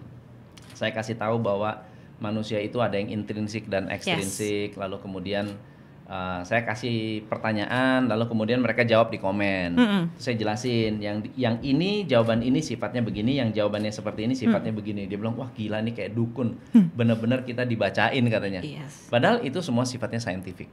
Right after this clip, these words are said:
Speaker 1: bukan
Speaker 2: Oke.
Speaker 1: hanya, bukan asal-asalan gitu ya, bukan kita nerawang dari mana
Speaker 2: Hmm.
Speaker 1: gitu. <laughs>
Speaker 2: Oke, dan ada ilmu pastinya ya, Coach, ya?
Speaker 1: Ada ilmunya, ada ilmunya.
Speaker 2: Oke, tadi Coach Tom udah role playing sama aku dan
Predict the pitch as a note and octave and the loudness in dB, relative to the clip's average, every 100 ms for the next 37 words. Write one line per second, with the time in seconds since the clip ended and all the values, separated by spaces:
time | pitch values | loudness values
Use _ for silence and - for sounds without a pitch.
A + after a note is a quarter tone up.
0 | - E3+ E3 A#2 A2 G#2+ G#2 G2+ G2 F#2+ | -10 -6 -2 -2 -2 -2 -4 -4 -4 -4
1 | F#2+ - F#2+ F#2+ - G#2 G2 F#2+ F#2+ G#2 | -6 -10 -10 -10 -8 -6 -4 -4 -4 -2
2 | F#2+ F2+ F2 F#2 G2 G2+ G2+ G2+ G2+ G2+ | -2 -4 -6 -6 -6 -6 -4 -4 -4 -2
3 | G2+ G2+ G#2+ G#2 G#2 F#2+ G2+ G#2+ A2 G#2 | 2 4 4 4 2 0 2 4 4 4
4 | F#2+ F#2+ F2+ F2+ - - C4+ B3+ C4 - | 2 -2 -6 -8 -8 -8 -4 -4 -2 -4
5 | - F3+ E3 E3 E3 F#3 F#3 F#3 F#3 F#3 | -2 -4 -2 -4 -4 -4 -4 -4 -2 -4
6 | F3+ - - F#3+ E3+ C#3+ - A2+ - F#3 | -4 -6 -2 0 0 -2 -6 -10 0 4
7 | F3+ D#3+ C3+ B2 A#2 G2+ F2+ E2+ D#2+ F2 | 6 6 4 2 2 0 -6 -8 -10 -8
8 | F#2+ G#2 F#2+ F2+ E2+ F2+ - - - - | -6 -6 -6 -6 -8 -12 -20 -18 -16 -14
9 | - F#3+ F3+ E3+ E3+ F#3 E3 D3+ D3+ D#3 | -6 -2 -2 -4 -6 -8 -6 -6 -8 -8
10 | E3 E3 E3 E3 - D#3+ - E3+ E3+ E3+ | -6 -4 -4 -4 -6 -12 -6 -2 -2 -2
11 | E3+ D#3+ D#3+ - - E3 E3 E3 F3 E3 | -4 -4 -6 -12 -14 -4 -4 -2 0 0
12 | F3 F3 E3+ - C4+ C#4 - A3 G3+ G3+ | 0 -2 -2 0 -2 -6 -4 0 0 0
13 | F#3 F3 F3+ | 2 0 0